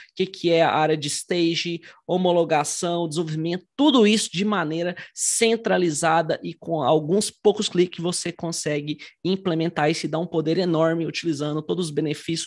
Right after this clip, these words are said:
de cloud como plataforma, como serviço. É um recurso novo que poucos profissionais conhecem e, melhor, que ainda não implementam. Então, vou mostrar hoje nessa aula como você implementar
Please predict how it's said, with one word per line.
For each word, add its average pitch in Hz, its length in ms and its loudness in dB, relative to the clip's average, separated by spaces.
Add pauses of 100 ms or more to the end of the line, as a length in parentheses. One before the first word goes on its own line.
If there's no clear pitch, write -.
de 131 80 -4
cloud 139 560 -2 (340)
como 160 320 0
plataforma, 139 920 0 (720)
como 139 260 0
serviço. 135 540 2
É 151 40 0
um 160 80 0
recurso 190 720 0 (320)
novo 240 720 6 (300)
que 185 100 -4
poucos 247 340 4
profissionais 190 520 -2
conhecem 220 1160 2
e, 185 60 -4
melhor, 175 580 0 (480)
que 202 140 0
ainda 226 480 0
não 220 640 -2 (100)
implementam. 175 1120 -2
Então, 156 300 -2
vou 185 100 4
mostrar 180 440 2
hoje 185 260 4
nessa 185 260 -2
aula 165 360 2 (280)
como 175 300 0
você 165 580 -4
implementar 190 960 -2